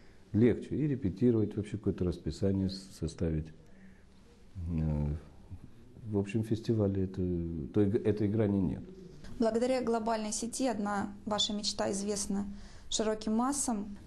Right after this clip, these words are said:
Speaker 2: Вы мечтаете, чтобы вам написали концерт Чайковский,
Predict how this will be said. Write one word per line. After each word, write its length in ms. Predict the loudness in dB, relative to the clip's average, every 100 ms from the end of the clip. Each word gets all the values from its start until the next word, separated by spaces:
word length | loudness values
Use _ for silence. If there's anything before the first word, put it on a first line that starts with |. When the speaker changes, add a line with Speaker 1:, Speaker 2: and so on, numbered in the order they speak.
| 2
Speaker 2:
Вы 80 |
мечтаете, 580 | 2 2 2 2 0 -2 -4
чтобы 260 | -2 0 2
вам 180 | 2
написали 440 | 2 0 0 0 -2
концерт 460 | -2 -2 -2 -4 -6 -12 -14 -14 -6
Чайковский, 840 | -4 -2 0 0 0 -2 -4 -4